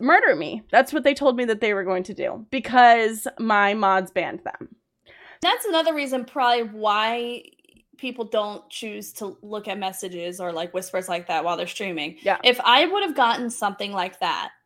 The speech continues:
Speaker 2: I would have said, I'm sorry. I have to stop streaming because
Speaker 1: Yeah. Yeah.
Speaker 2: I'm, I'm now done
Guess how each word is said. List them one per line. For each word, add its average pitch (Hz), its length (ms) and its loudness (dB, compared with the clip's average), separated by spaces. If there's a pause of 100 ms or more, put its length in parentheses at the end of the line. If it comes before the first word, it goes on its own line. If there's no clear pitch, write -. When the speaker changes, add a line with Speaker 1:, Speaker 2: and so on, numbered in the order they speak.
(380)
Speaker 2:
I 233 160 6
would 269 120 -2
have 262 100 2
said, 202 500 -4
I'm 226 180 -2
sorry. 190 560 -4 (720)
I 214 140 -2
have 202 380 -6
to 202 60 -10
stop 175 380 -4
streaming 160 600 -14
because 175 440 -8
Speaker 1:
Yeah. 240 320 4 (420)
Yeah. 240 220 2
Speaker 2:
I'm, 214 480 -2
I'm 214 280 0
now 190 320 -4 (360)
done 170 400 -2